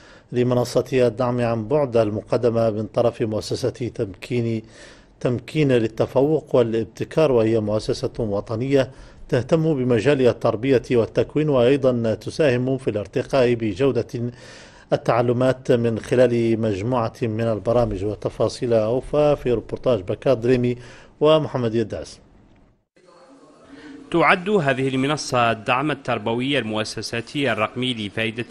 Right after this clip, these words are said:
Speaker 2: التلاميذ والتلميذات، ونافذة من أجل تطوير التعليم للتلاميذ عن بعد وبشكل ذاتي،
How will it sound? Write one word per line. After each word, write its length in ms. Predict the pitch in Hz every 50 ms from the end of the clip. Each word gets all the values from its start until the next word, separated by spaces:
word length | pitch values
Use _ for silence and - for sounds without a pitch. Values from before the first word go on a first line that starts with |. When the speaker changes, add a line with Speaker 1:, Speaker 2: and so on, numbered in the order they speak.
| - 127
Speaker 2:
التلاميذ 720 | 123 110 - - - 107 104 104 101 104 110 123 127 127
والتلميذات، 800 | 117 110 104 - - 113 107 110 110 113 113 131 120 107 101 98 - - - - - - - - - -
ونافذة 640 | 95 92 92 92 104 117 120 - 123 113 110 117 127
من 200 | 135 131 110 98
أجل 360 | 98 104 113 107 117 120 123 120
تطوير 560 | - 113 104 - - 113 127 123 123 113 104
التعليم 560 | 101 - - 104 90 101 110 120 131 135 139
للتلاميذ 760 | 120 110 - - 113 104 104 104 101 101 98 101 110 123 135 151 147 - - - - - - - -
عن 260 | 110 120 139 143 151
بعد 340 | 151 175 196 190 190 175 143 113
وبشكل 800 | 107 104 104 101 90 107 104 - - 147 - - - 120 110 101
ذاتي، 460 | 107 113 113 - - - 135 107 90